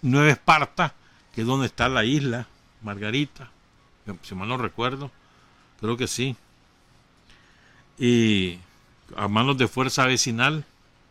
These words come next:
Y perdió también, este, el estado de Cojedes, que ahí queda, también quedó la mud. La mud es la de, ¿cómo es que se llama? Capriles.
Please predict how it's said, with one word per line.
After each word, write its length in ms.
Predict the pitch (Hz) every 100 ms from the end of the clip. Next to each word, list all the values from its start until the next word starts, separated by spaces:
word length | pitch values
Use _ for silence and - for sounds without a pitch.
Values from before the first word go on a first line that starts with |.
| _ _ _ _ _ _ _ _ -
Y 100 | 131
perdió 440 | 165 147 131 151
también, 720 | - 160 135 135 147 156 131 - _ _ _ _ _
este, 760 | 139 107 - _ 107 98 87 78 - _ _ _ _ _ _ _ _
el 100 | 123
estado 280 | 123 - 131
de 80 | 147
Cojedes, 920 | - 107 135 123 87 - - - - - _ _ _ - - _ - _ _ _ _ _ _
que 80 | 101
ahí 100 | 98
queda, 200 | 135 120
también 280 | 113 131
quedó 220 | 127 117 127
la 100 | 123
mud. 340 | 101 107 92 - _ _ _ _ _ _ _ _ _ -
La 120 | 104
mud 220 | 104 139
es 100 | 151
la 180 | 156 135
de, 340 | 113 90 80 76 - - -
¿cómo 180 | 120 139
es 80 |
que 80 | 131
se 60 | -
llama? 280 | 123 135 120
Capriles. 540 | 107 - 143 135 82